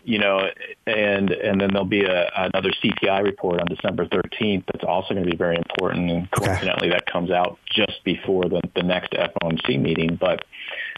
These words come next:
Speaker 1: uh, but I think we've seen in the price action anyway that the stock market desperately wants to have a sense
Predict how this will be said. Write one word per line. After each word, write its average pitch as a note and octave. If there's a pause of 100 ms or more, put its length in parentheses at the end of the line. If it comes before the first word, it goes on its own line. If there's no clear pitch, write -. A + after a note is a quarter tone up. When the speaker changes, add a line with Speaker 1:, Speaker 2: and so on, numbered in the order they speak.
Speaker 1:
uh, F2+
but A2+
I A#2
think F3+
we've A#2
seen D3+
in G2
the F#2+
price C#3
action F#2+
anyway F2+
that E2+
the -
stock B2
market F#2+ (120)
desperately A#2
wants F#2 (120)
to G2
have F2
a F2 (140)
sense E2+